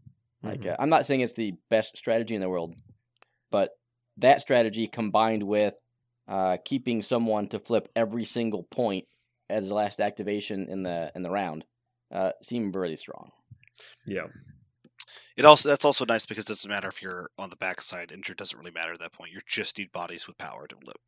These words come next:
Speaker 3: That's it.
Speaker 1: Yes. And, uh, you can't even daze him to help you out because, uh, it doesn't count healthy characters, just any.
Speaker 3: Yeah. Yeah, sword seems like,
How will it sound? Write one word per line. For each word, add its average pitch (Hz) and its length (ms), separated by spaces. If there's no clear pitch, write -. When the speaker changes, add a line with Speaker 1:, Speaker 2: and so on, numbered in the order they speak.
Speaker 3:
That's 76 140
it. 71 140
Speaker 1:
Yes. - 460
And, 120 280
uh, 107 180
you 107 100
can't 127 200
even 113 160
daze 117 260
him 110 100
to 98 80
help 113 200
you 107 100
out 107 200
because, 98 360
uh, 98 300
it - 80
doesn't 104 240
count 107 200
healthy 113 440
characters, 92 380
just - 300
any. 80 340
Speaker 3:
Yeah. 87 160
Yeah, 101 180
sword 143 360
seems 110 600
like, 95 360